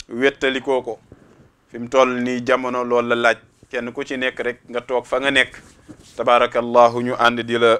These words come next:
gunge ci Sayyiduna Muhammad, di la bégal ci Sayyiduna Muhammad sallallahu alayhi wa sallama. Ñu ñaan Yàlla rek, Yàlla subhanahu wa taala jëleel ñu fi feebar bi ba ñun ñëpp ñu delluwaat suñu ay activité. Ñëpp ci war a jàpp nag, ku ci nekk rek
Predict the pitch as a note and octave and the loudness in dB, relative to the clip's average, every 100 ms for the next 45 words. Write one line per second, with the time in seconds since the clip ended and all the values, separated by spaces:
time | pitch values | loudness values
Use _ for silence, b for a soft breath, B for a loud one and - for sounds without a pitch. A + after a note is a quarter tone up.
0 | - G2+ A#2+ A#2+ A#2+ B2 A#2+ B2+ A#2 A2+ | -2 -12 -8 -4 -4 -6 -8 -8 -8 -4
1 | A2+ A2 A2+ - C3 C3 - A#2+ A#2 A#2+ | -2 -2 -4 -6 -6 -8 -6 -6 -4 -2
2 | A#2 A2+ A#2+ A#2 A2+ A2+ A2 A2 D3 D3 | -4 -6 -8 -8 -6 -2 -2 -2 -4 -2
3 | C#3+ - b b b - A#2 A#2+ A#2 A#2 | -2 -4 b b b -4 -2 -2 4 4
4 | A#2 G#2+ A2 A2+ A2 A2 A2 C3+ C#3+ C#3+ | 6 4 4 0 -2 -2 2 2 2 0
5 | D3 b b _ A2 A#2 A#2+ A#2+ A#2 A#2 | -2 b b _ -8 0 0 4 2 4
6 | A#2 B2 - - _ _ - A2 A#2 A#2+ | 0 0 -6 -20 _ _ -8 -4 -2 -2
7 | B2 - A#2+ A#2 A2 A2+ A2 A2 A2 G2+ | -4 -6 -12 -4 -2 -2 -4 -4 0 0
8 | G#2+ A2 A2 A#2 A2+ A2 A2 G#2 A2 G#2+ | 2 -2 -2 -4 -4 -4 -8 -12 -12 -12
9 | - - B2 A2+ A2 A2 A2+ B2 - b | -14 -6 2 2 2 -2 -6 -10 -10 b
10 | _ G2 A2 A2+ A2+ C3+ B2 A2+ A2+ A2 | _ -8 -6 -4 -4 -4 -6 -6 0 0
11 | A2 G#2+ A2 A2+ G#2+ G#2 G2+ G#2+ G#2+ G#2 | 2 0 0 -6 -2 0 0 -6 -12 -12
12 | G#2 F#2 B B - C3+ F#3 - F3 D3+ | -10 -12 B B -8 -2 -2 -2 -4 2
13 | C3+ B2+ A2 G#2 - G2 - - E3+ D3 | 4 4 2 -2 -2 -12 -10 -8 -4 0
14 | C#3 B2+ B2 | -2 0 -2